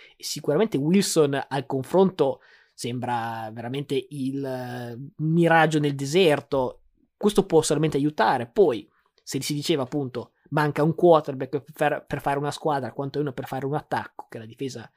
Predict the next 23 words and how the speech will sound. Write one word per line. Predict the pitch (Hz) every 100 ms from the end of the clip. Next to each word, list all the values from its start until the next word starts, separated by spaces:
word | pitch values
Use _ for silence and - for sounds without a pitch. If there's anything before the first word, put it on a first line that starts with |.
| _ _ -
è |
sempre | - 139
stata | 175 143
molto | 151 156 151
buona | 151 156 156 151 143 - _ _
e | -
soprattutto | 139 135 151 135
a |
sé | -
stante, | 165 - 113 117 127 131 123 _ _ _
Sutton, | - - 165 - _ 156 156 151
Judy, | 151 185 156 156 156
Patrick, | 180 127 - 135 131 - 143 135 - _
Javonte | - 123 156 170 165
Williams, | 160 185 190 185 185 - 165
prossimo | 160 151 - 147
anno | 156 165 160 151 _ _ _ _ _ _ _ -
sarà | - 131 127 123 120
l'anno | 143 143 147
da | 151
sophomore, | - 156 - 117 113 104 110
Melvin | 120 131 131 156
Gordon, | 156 139 135 123 117 117